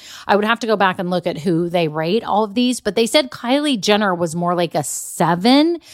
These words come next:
meaning she already had a family that had means and all this, but she did do things on her own. So it was kind of interesting to hear that, but I, I don't even know when this sparked a thought for me to have a podcast episode on this,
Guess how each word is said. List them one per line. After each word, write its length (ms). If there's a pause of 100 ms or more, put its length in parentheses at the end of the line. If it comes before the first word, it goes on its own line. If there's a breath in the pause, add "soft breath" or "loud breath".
(260 loud breath)
meaning 420
she 200
already 400
had 160
a 80
family 400
that 160
had 260
means 360
and 100
all 140
this, 260
but 160
she 180
did 360 (340 soft breath)
do 180
things 300
on 140
her 180
own. 180
So 220
it 80
was 100
kind 200
of 60
interesting 420
to 140
hear 240
that, 400
but 360 (600 loud breath)
I, 260
I 60
don't 100
even 220
know 140
when 640 (140)
this 300
sparked 680
a 80
thought 380
for 100
me 200
to 60
have 140
a 60
podcast 500
episode 440
on 160
this, 320